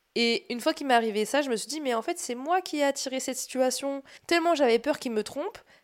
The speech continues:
que du coup, j'y pensais. Donc forcément, je l'ai attiré dans mon couple. Et en fait, c'est de ma faute. Mais les gars, oh, non, on jette ça à la poubelle, ce truc de manifestation, on le jette à la poubelle.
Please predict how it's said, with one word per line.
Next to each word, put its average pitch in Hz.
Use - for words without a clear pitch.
que -
du 214
coup, 320
j'y 226
pensais. 330
Donc 226
forcément, 277
je 208
l'ai 233
attiré 233
dans 247
mon 220
couple. 311
Et 269
en 226
fait, 302
c'est 262
de 214
ma 214
faute. 320
Mais 170
les 185
gars, 226
oh, 233
non, 226
on 185
jette 233
ça 240
à -
la 185
poubelle, 226
ce -
truc 214
de 202
manifestation, 208
on -
le 185
jette 202
à 196
la 180
poubelle. 214